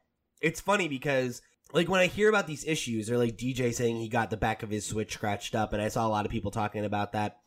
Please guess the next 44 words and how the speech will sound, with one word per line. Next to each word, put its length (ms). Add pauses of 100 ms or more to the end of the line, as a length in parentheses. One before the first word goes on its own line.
(420)
I 140
wonder, 420
like, 160
I'm 120
just 100
like, 120
"What 120
are 40
you 60
guys 220
doing 160
to 60
your 100
Switches, 480
man?" 280
Like, 300 (260)
I 180 (120)
am 140
not 320
super 500
precious 500
with 160
mine. 240
I 100
throw 400
it 160 (300)
in 120
a 60
case 380
in 140
my 140
backpack 640
and 120
take 160
it 60
with 220
me 200 (140)
everywhere. 540
So, 160
like, 260 (180)
you 120
think 300
that 260 (580)
if 240